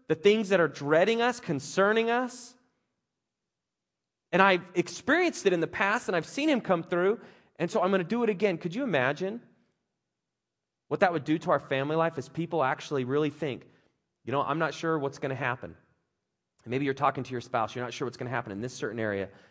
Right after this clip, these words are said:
related to the job, or this certain area related to finances, or the future." This idea of the unknown. You're not sure what's gonna happen, but you're gonna trust God.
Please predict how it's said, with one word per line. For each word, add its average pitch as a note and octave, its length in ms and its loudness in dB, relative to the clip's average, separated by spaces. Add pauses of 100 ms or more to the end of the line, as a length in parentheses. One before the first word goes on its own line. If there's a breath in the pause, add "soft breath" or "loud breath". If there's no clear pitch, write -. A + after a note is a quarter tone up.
(160 soft breath)
related A2 260 2
to G#2 40 -8
the G2+ 80 -4
job, F2+ 360 -2
or F#2+ 80 -6
this B2 140 -6
certain A2+ 240 -8
area A2+ 160 -2
related G#2+ 260 -2
to G2+ 60 -12
finances, - 760 -10 (340)
or A#2 120 -2
the A2+ 80 -4
future." C3+ 540 -6 (800)
This - 140 -16
idea C#3 280 -2
of C3 60 -2
the B2 120 -4
unknown. A#2 260 -4
You're B2 80 -4
not C3 140 -4
sure D3+ 140 -4
what's B2 140 -6
gonna A2+ 140 -6
happen, G2+ 340 -6
but G#2 220 -6 (560)
you're A2+ 100 -6
gonna B2 140 -2
trust - 320 -4
God. G2+ 260 -6